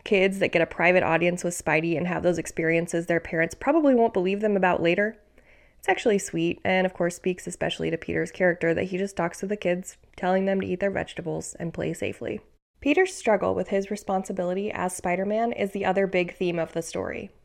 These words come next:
and when he decides he deserves more than the life of a hero, it goes pretty pear-shaped. The action takes a big break in the second act as he just goes around, like, being a guy, but it kicks into high gear again when a car comes through a cafe window, and of course,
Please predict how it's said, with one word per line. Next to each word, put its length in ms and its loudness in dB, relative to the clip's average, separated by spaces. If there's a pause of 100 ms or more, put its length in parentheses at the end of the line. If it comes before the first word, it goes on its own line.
and 180 2
when 140 4
he 100 -2
decides 440 0
he 100 -14
deserves 440 -4
more 300 0
than 200 -2
the 100 -2
life 260 0
of 140 -2
a 20 -4
hero, 560 -2
it 160 -4
goes 320 0 (180)
pretty 220 -4
pear-shaped. 640 -8 (760)
The 100 4
action 480 2
takes 400 2
a 60 0
big 320 2
break 280 0
in 100 -2
the 60 -4
second 300 -2
act 300 0
as 160 0
he 80 -4
just 240 -4
goes 160 2
around, 320 4
like, 200 -4 (360)
being 200 4
a 60 6
guy, 520 6 (520)
but 140 8
it 100 4
kicks 240 4
into 160 6
high 160 6
gear 240 4
again 300 0
when 100 -2
a 40 -2
car 260 6
comes 240 0
through 160 0
a 40 -2
cafe 340 2
window, 460 2
and 140 0
of 100 -6
course, 540 -4